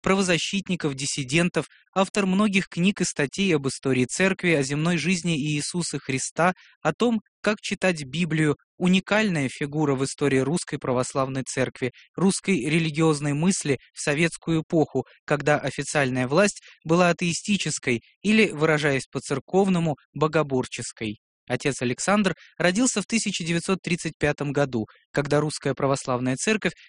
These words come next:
была почти полностью разгромлена, а многие уцелевшие священнослужители и миряне ушли в подполье,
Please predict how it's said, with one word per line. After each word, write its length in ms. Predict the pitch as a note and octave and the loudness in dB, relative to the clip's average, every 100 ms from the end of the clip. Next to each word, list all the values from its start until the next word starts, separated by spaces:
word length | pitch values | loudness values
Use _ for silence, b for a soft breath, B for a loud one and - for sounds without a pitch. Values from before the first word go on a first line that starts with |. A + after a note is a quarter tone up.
| B | B
была 200 | E3 G#3 | 2 2
почти 380 | G3+ F#3+ - G#3 | 2 -4 -4 -6
полностью 580 | - G#3 G#3 F#3+ - E3 | -2 0 2 2 0 2
разгромлена, 760 | E3 C#3+ D3+ C#3+ A#2+ A#2 A#2 - b | 2 0 0 0 0 0 -2 -4 b
а 120 | - C#3+ | -4 -2
многие 400 | D#3 D#3 C3 C3 | 0 -2 -2 -2
уцелевшие 640 | C3 D3 C#3 C3 - B2 | -2 -2 0 0 -2 -4
священнослужители 960 | - C3+ - C3 - C#3 D3+ A3 E3 C3+ | -2 -4 -2 -2 -2 -2 2 0 0 -2
и 80 | C3+ | 0
миряне 480 | C#3 D#3 G3+ F#3+ - b | 2 2 2 2 -2 b
ушли 340 | - F#3 A3+ A3+ | 0 2 2 2
в 80 | - | 2
подполье, 680 | F#3+ - E3 D3+ C3 A2+ | -2 -2 0 2 2 2